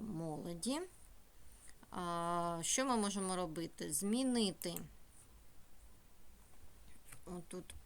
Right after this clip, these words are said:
пишемо, е, серіали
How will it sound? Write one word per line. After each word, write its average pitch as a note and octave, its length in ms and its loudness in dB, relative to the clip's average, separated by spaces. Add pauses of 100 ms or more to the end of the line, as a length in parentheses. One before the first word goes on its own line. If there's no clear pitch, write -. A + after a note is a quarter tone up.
(140)
пишемо, F3 960 -2 (1160)
е, F3 320 -4
серіали F3 1200 0